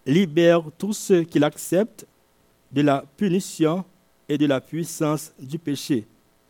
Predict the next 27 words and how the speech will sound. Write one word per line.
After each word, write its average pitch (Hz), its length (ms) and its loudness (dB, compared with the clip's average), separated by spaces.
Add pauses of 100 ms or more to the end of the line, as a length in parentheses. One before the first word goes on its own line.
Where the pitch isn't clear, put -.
(480)
Alors, 123 140 0
le 135 120 2
fait 185 260 -2
d'accepter 160 760 0
Jésus 151 420 2
comme 127 300 -2
sauveur, 139 520 0 (800)
nous, 147 300 0 (960)
euh, 117 340 -4 (220)
obtenons 147 440 0
le 127 100 2
salut 113 400 -2 (680)
en 139 120 -4
Christ. - 440 -8 (1160)
Tout 233 80 0
d'abord, 214 380 4
ah, 165 120 -2 (140)
tout, 208 140 -2 (260)
et, 143 240 0
et 135 220 0
après, 196 360 2
on 202 100 0
doit 165 160 2
aussi 233 420 2 (160)
accepter 214 500 2
Jésus 180 420 4
comme 175 280 4